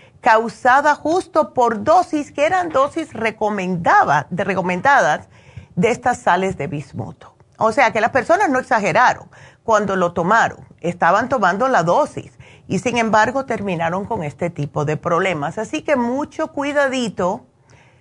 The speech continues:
tomando este tipo de medicamentos. Ahora, para serles honesta, ninguna compañía farmacéutica ha encontrado aún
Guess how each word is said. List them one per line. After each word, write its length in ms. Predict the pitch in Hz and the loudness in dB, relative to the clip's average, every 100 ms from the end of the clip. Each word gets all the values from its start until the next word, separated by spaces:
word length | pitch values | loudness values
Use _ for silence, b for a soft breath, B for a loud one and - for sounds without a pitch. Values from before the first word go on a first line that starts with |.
| b - _ | b -20 _
tomando 760 | - 185 165 170 170 175 190 _ | -4 0 2 0 0 -2 -2 _
este 420 | 202 233 240 254 | -2 -2 -4 -8
tipo 460 | - 160 165 170 170 | -4 -6 -4 -4 -4
de 240 | 175 175 | -2 -2
medicamentos. 1080 | 180 180 156 139 160 151 90 - - 147 - | -2 -4 -4 -4 -4 -4 -6 -10 -12 -14 -6
Ahora, 520 | - 190 175 113 87 - - B B B B B B B _ - | 0 2 2 0 -6 -16 -18 B B B B B B B _ 2
para 260 | 247 240 | 4 4
serles 480 | - 302 359 381 349 | 2 2 4 0 2
honesta, 500 | 294 240 208 208 220 | 2 2 -2 0 0
ninguna 720 | 208 180 190 180 262 330 320 | 0 -2 -2 0 0 2 2
compañía 840 | 302 254 247 214 202 220 214 220 220 - | 2 -2 0 -2 0 -2 -2 -4 -8 -2
farmacéutica 1120 | 202 196 214 214 180 165 - 165 175 170 - | 0 2 0 -2 -2 -4 -4 -4 -2 -2 -2
ha 180 | 185 202 | 0 0
encontrado 1000 | 233 226 220 190 170 185 185 214 254 294 | -4 -4 -4 -4 -4 0 2 2 4 2
aún 440 | 233 147 151 | 4 0 -2